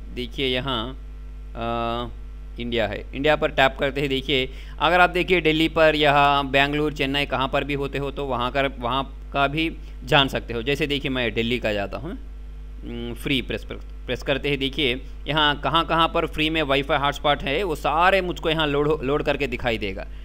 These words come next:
ठीक है, तो देखिए, लोड होने के लिए टाइम लगेगा, क्योंकि देखिए, न्यू दिल्ली पे, आ, दस हज़ार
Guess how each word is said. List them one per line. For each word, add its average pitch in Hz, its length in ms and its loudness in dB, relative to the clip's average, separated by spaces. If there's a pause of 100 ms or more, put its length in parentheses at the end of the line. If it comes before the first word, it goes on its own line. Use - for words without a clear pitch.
(160)
ठीक 196 120 6
है, 131 100 4 (1300)
तो 151 100 -2
देखिए, 156 280 4
लोड 156 180 4
होने 165 180 4
के 156 100 0
लिए 156 140 6
टाइम 143 220 4
लगेगा, 147 200 4
क्योंकि 143 240 -4
देखिए, 151 520 4
न्यू 143 260 0
दिल्ली 160 240 4
पे, 160 400 4 (260)
आ, 127 140 2
दस 143 300 4
हज़ार 165 400 6